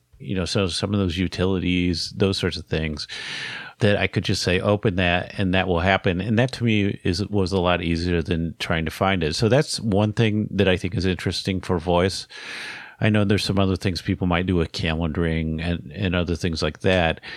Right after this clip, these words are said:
But the one that I think is potentially interesting to me is, uh, is a little bit more sophisticated file search. And I haven't tried this, but I, I heard some podcasts where people are talking about this, where I can ask Siri to find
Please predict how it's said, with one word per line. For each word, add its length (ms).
But 140
the 80
one 220
that 160
I 100
think 200
is 120
potentially 540
interesting 480
to 140
me 260
is, 580
uh, 340
is 100
a 80
little 140
bit 140
more 200
sophisticated 880
file 380
search. 720
And 180
I 60
haven't 300
tried 340
this, 220
but 160
I, 160
I 240
heard 180
some 140
podcasts 560
where 60
people 260
are 40
talking 360
about 180
this, 300
where 280
I 60
can 160
ask 180
Siri 340
to 60
find 680